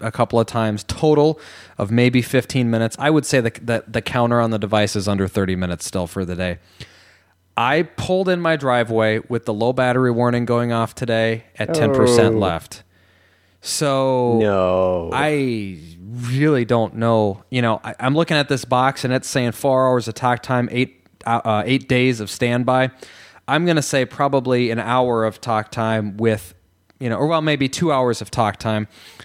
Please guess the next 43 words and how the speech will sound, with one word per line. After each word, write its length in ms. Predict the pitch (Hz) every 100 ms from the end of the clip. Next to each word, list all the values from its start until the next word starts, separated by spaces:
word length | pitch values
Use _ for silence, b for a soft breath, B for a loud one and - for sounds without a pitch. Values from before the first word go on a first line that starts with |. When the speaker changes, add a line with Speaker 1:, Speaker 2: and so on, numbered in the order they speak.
| B
Speaker 1:
on 140 | 123 113
the 60 |
battery. 420 | 98 101 104 98 B B B -
And, 220 | 156 139 160
and 240 | 135 117 _ 131 117
Bluetooth 420 | - 151 165 185 165
is 140 | 147
off, 380 | 143 139 - - _ -
Wi-Fi 560 | 107 127 147 147 135
is 160 | 135 123
off. 400 | 117 117 117 - b b b
Um, 320 | 110 107 104 -
yes, 280 | 160 -
I'm 100 | 139
doing 200 | 135 131
push 280 | - 143 -
email. 380 | 131 127 127 - 131
I 100 | 139
understand 460 | 139 - 123 113
that's 160 | 113 -
gonna 160 | 110
take 220 | 101 107 98
some 200 | 117 113
of 140 | 107
it, 200 | 117 - _ _ _ _ _ _ _ - _ _
but 300 | 135 117 - -
I 140 | 139
don't 240 | 135 117
expect 440 | 95 - - 98 107
it 120 | 92
to 80 | 101
be 160 | 95
that 240 | 87 78 -
bad. 280 | 82 78 82
I 60 |
mean, 180 | 92 98
come 200 | - 156
on, 200 | 98 85
this 140 | 131 175
is 100 | 135
a 40 |
business 400 | 113 131 113 98
device. 520 | - 95 87 85 -